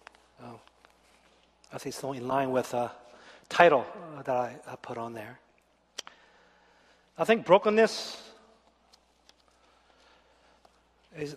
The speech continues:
is a part of our life, whether you like it or not. Sometimes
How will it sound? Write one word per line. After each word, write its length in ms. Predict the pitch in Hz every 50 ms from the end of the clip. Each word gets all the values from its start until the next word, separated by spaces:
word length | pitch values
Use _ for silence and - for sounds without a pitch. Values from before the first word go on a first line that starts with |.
| _ -
is 400 | 156 147 131 - - - - - - _ _ - -
a 40 | 151
part 280 | - - - 170 160
of 100 | 165 151
our 140 | 160 147 143
life, 680 | 151 175 180 147 - - - - - - - - - - - - - _ - _ _ _ _ _ _ _ _ _ -
whether 200 | 131 127 123 120
you 120 | 113 110
like 240 | 110 117 110 - -
it 60 | 110
or 100 | 117 120
not. 420 | 139 151 131 - - - - - - - - _ _ _ _ _ _ _ _ _ _ _ _ _ _ _ _ _ _ _ - _
Sometimes 840 | - - 143 127 - - 131 131 127 123 131 123 - - - -